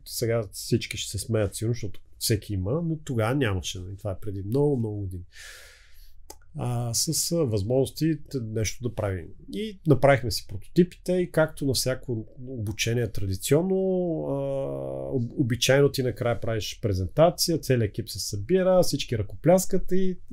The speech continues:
и чудесно. И ние бяхме с такава нагласа, защото не знаехме какво ни очаква. Всичко това приключи, всички групи си показаха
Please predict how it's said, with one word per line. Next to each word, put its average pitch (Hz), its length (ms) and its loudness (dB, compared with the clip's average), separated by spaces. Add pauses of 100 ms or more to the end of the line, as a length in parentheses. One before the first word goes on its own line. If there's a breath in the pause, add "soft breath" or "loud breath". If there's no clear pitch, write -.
и 170 40 0
чудесно. 117 760 -2 (540 loud breath)
И 214 200 -6
ние 156 140 8
бяхме 135 260 4
с - 40 -6
такава 165 260 4
нагласа, 151 240 4
защото 117 220 -8
не 120 100 0
знаехме 113 380 -4
какво 104 220 -6
ни 101 60 -2
очаква. 98 460 -8 (520 loud breath)
Всичко - 280 0
това 160 200 8
приключи, 156 400 0
всички 143 320 0
групи 127 280 2
си - 180 -4
показаха 98 580 -6